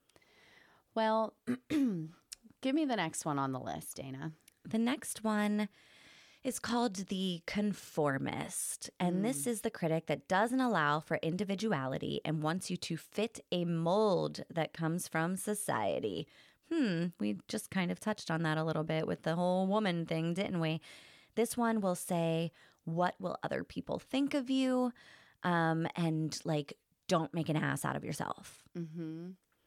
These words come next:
Speaker 1: Yeah, don't make an ass out of yourself. I've definitely done that a time or two in my life.
Speaker 2: Mm, daily
Speaker 1: Um,
Speaker 2: for me.
Speaker 1: Yeah, <laughs> definitely. But again, I think that that's probably my inner critic that's telling me I made an ass out of myself
Speaker 2: Yup.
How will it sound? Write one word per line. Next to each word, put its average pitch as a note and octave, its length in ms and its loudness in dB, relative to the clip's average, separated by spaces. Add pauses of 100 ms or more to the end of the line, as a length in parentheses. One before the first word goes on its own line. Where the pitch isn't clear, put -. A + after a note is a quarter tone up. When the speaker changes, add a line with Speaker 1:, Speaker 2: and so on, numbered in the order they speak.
(440)
Speaker 1:
Yeah, D3+ 340 -4
don't E3 220 -8
make D#3+ 180 -8
an D#3+ 80 -10
ass C#3+ 220 -10
out - 100 -12
of D#3+ 100 -14
yourself. - 640 -10
I've E3+ 140 -8
definitely G#3+ 500 -6
done D#3 220 -6
that D#3 160 -6
a F3 80 -8
time C#3+ 300 -10
or E3 60 -10
two D#3 240 -10
in D#3 120 -8
my E3+ 120 -8
life. D#3+ 340 -8
Speaker 2:
Mm, E3+ 540 -2 (460)
daily G#3+ 200 -2
Speaker 1:
Um, A#3 520 -2
Speaker 2:
for - 160 -6
me. - 360 -10
Speaker 1:
Yeah, B3+ 640 -2 (160)
<laughs> - 180 -20
definitely. F3+ 760 -2 (340)
But A3+ 320 4 (400)
again, A3+ 420 2
I G#3 140 0
think A#3+ 240 -2
that A#3+ 220 0 (180)
that's F#3+ 180 -2
probably G3+ 400 0
my F#3 180 2
inner E3 280 -2
critic F3 400 -4
that's D3+ 220 -4
telling E3 440 0
me D4+ 160 2
I E4 80 2
made E4+ 220 2
an E4+ 100 0
ass E4+ 280 -2
out F4+ 120 0
of F4+ 60 0
myself F4+ 500 0
Speaker 2:
Yup. E3 380 -2